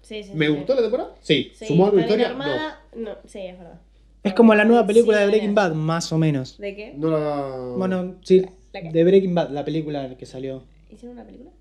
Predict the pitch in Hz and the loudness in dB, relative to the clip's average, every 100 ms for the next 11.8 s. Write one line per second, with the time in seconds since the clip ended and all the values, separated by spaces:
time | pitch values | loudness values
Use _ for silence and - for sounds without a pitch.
0 | _ _ _ - 113 110 101 - 147 139 | _ _ _ -16 -12 -12 -14 -16 -14 -12
1 | 123 - 127 _ _ _ 294 277 - 381 | -14 -18 -20 _ _ _ -10 -4 2 2
2 | - 427 - 339 311 285 247 247 226 208 | 4 2 2 0 0 -4 -4 -6 -8 -12
3 | 208 208 190 185 - 277 277 - - - | -14 -16 -16 -18 -16 -14 -16 -20 -18 -14
4 | - - - _ _ 165 160 240 233 220 | -14 -16 -20 _ _ 2 4 6 4 4
5 | 214 185 185 175 156 233 - _ _ _ | 4 4 2 0 -2 -4 -6 _ _ _
6 | _ - 214 196 180 170 143 - _ 151 | _ -10 -8 -8 -10 -16 -20 -20 _ -4
7 | 147 156 170 139 156 196 190 196 202 202 | -2 0 -2 -4 -6 -2 0 0 0 2
8 | 202 233 233 247 202 196 190 185 175 165 | 2 0 -2 -8 -12 -16 -16 -16 -16 -18
9 | - _ - 131 151 147 120 - 131 123 | -20 _ -2 -2 0 -2 -4 -10 -12 -12
10 | - 143 160 165 170 139 135 127 110 - | -6 0 0 2 0 -2 -6 -8 -8 -12
11 | _ 80 80 _ - 135 170 175 | _ -20 -20 _ -8 -4 -4 -8